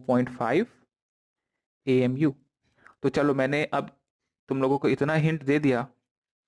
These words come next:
इतना बता दिया है, तो मेरे को एक क्वेश्चन का जवाब दो जल्दी से।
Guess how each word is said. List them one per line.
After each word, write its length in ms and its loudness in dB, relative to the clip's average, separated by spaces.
इतना 280 -2
बता 280 -2
दिया 220 2
है, 80 0
तो 120 -4
मेरे 220 0
को 200 0
एक 160 -2
क्वेश्चन 300 -4
का 100 -4
जवाब 320 0
दो 80 -2
जल्दी 300 -2
से। 240 -2